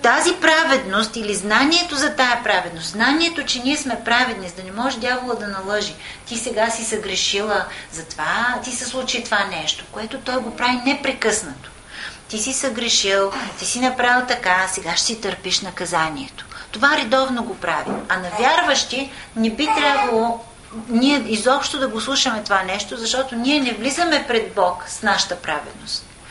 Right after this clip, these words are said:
Ние влизаме пред Бог с Исусовата праведност. Няма значение ние колко сме съгрешили. Ние винаги имаме достъп до Бог, защото сме облечени с Исус. Исусовата праведност е тая, която е чистата и ни дава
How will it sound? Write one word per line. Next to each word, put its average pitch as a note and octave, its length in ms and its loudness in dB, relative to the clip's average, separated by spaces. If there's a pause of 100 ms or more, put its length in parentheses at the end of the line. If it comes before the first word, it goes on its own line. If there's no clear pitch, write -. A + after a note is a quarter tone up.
(240)
Ние C#4 180 4
влизаме C4 500 0
пред G3+ 200 -4
Бог A#3+ 240 -2
с - 260 -6 (100)
Исусовата F#3+ 600 -8
праведност. D#3+ 600 -8 (240)
Няма C4+ 280 2
значение C4 540 0
ние A3 240 -4
колко F#3+ 240 -6
сме F3+ 180 -10
съгрешили. E3 580 -6 (380)
Ние B3+ 200 2
винаги C#4 380 0
имаме C4+ 260 2
достъп A#3 480 -4
до A3+ 80 -8
Бог, A3 260 -6
защото A3 300 -4
сме G#3+ 100 -8
облечени G#3 520 -2
с - 260 -10
Исус. - 500 -8 (640)
Исусовата B3 640 -6
праведност G#3+ 540 -2
е - 40 -12
тая, G#3 240 0
която G#3 400 -2
е F#3+ 120 -6 (100)
чистата A#3+ 600 -4 (540)
и A3+ 100 2
ни A3 120 4
дава A#3 300 2